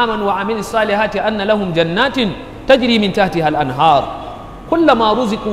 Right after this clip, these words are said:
minha min samaratin rizqan, qalu hadha alladhi ruziqna min qabl, wa utu bihi mutashabiha, wa lahum fiha azwajun mutahhara, wa hum fiha khalidun." Tsoron Allah shine ka kiyaye haramun.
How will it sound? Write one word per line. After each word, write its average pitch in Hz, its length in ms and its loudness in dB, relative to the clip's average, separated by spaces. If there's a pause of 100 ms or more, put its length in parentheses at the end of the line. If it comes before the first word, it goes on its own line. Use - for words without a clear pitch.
minha 202 400 -2
min 170 160 -4
samaratin 185 480 -2
rizqan, 156 460 -2 (420)
qalu 254 320 2
hadha 208 320 2
alladhi 208 320 0
ruziqna 190 600 -2
min 196 180 -2
qabl, 285 240 2 (400)
wa 170 80 0
utu 170 280 -2
bihi 185 200 -2
mutashabiha, 208 800 4 (500)
wa 165 160 4
lahum 233 240 4
fiha 214 240 -2 (300)
azwajun 180 260 2
mutahhara, 190 560 2
wa 202 80 4
hum 170 160 0
fiha 135 240 0
khalidun." 120 460 -4 (1500)
Tsoron 240 240 4
Allah 285 640 2
shine 226 320 0
ka 165 80 0
kiyaye 175 400 4
haramun. 139 400 2